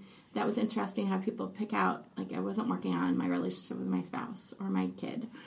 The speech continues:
or my clients or my business partners or, um, or the support folks that I have. I, I have friends, and I, I think it was interesting that that didn't come out in here. That wasn't a place. I didn't need more people.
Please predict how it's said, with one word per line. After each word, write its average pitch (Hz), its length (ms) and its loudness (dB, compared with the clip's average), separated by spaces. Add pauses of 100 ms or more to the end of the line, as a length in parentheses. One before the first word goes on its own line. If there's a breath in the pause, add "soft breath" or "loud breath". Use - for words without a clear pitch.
(280 loud breath)
or 190 480 4
my 196 160 4
clients - 600 2
or 185 180 0
my 202 140 4
business 185 340 4
partners - 720 0
or, 95 400 0 (380 loud breath)
um, 95 580 2 (220)
or 233 140 8
the 233 180 8
support - 480 0
folks - 320 0
that - 140 0
I - 80 0
have. - 440 -4 (180)
I, 220 160 0 (120)
I - 20 6 (140)
have 240 280 2
friends, 185 380 2
and 190 140 0
I, - 160 2 (180)
I 190 40 -4
think - 300 -4 (520 loud breath)
it 202 100 0
was 208 140 2
interesting 196 640 2
that - 160 0
that 190 280 -2
didn't 226 340 6
come 185 180 2
out - 180 0
in 185 60 2
here. 175 420 0
That - 160 -4
wasn't 202 240 0
a 190 100 2
place. 196 320 0
I 202 120 -2
didn't 196 320 2
need 196 340 2
more - 400 4
people. - 500 -2